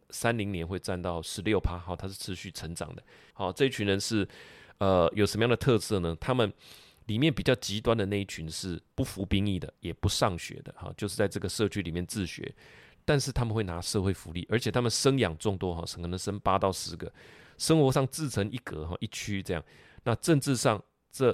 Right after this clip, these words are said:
十四趴的人，让这个极右派的政党有一个靠山。那这群人他们就坚持这种基本的教义。如果说你就过好自己的生活，那在自己的一区，那井水不犯河水，其实大家也管不着。但是关键就在这个总理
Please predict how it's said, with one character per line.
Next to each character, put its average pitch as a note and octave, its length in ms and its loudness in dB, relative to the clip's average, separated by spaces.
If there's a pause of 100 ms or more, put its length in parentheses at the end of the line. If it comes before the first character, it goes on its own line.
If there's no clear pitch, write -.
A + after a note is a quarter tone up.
(100)
十 - 180 -8
四 A#2+ 200 -6
趴 G2 220 0
的 F#2 140 -2
人， D#2 160 -6
让 B2+ 180 4
这 A#2 80 -8
个 A2 80 -4
极 G#2 220 -6
右 C3 140 4
派 A2+ 160 0
的 G2 80 0
政 A#2 240 0
党 D2+ 160 -10
有 D#2 80 -8
一 D#2+ 40 -8
个 - 120 -8
靠 G2+ 240 0
山。 E2+ 260 -8 (460)
那 C#3 100 0
这 F3+ 140 4
群 C3 140 -2
人 A#2+ 60 0
他 C3+ 80 4
们 C3+ 80 2
就 C3+ 80 0
坚 C#3 240 4
持 G2+ 160 -2
这 A#2+ 120 0
种 D#2+ 200 -4 (400)
基 B2+ 140 0
本 F#2+ 140 -2
的 F2+ 80 0
教 G2+ 260 4
义。 G2 160 -6 (220)
如 C3 120 -2
果 B2+ 140 4
说 C3+ 160 4
你 A#2+ 100 2
就 B2+ 220 6
过 B2 220 4
好 F#2 120 2
自 - 160 -4
己 F#2+ 140 -6
的 F#2 80 -2
生 A#2+ 220 2
活， F#2 120 4
那 G#2+ 140 6
在 A2 140 2
自 G#2 160 -6
己 F2 120 -6
的 - 80 -10
一 G2+ 80 -6
区， F#2+ 280 -4
那 F#2+ 260 0 (160)
井 G#2 160 -4
水 F2+ 160 -2
不 - 100 -8
犯 G2+ 160 0
河 F#2 100 2
水， F#2 140 -4
其 G2+ 140 -6
实 F#2+ 140 -4
大 G2+ 120 4
家 F2+ 160 2
也 F2 200 0
管 D2+ 200 -4
不 D2 120 -4
着。 E2+ 260 -6 (540)
但 D#3 160 4
是 B2+ 240 -2
关 C3 200 2
键 C3 160 0
就 A2+ 120 -8
在 A2+ 180 2
这 A2 140 -2
个 F#2+ 100 -2
总 G#2 260 0
理 G2+ 160 -4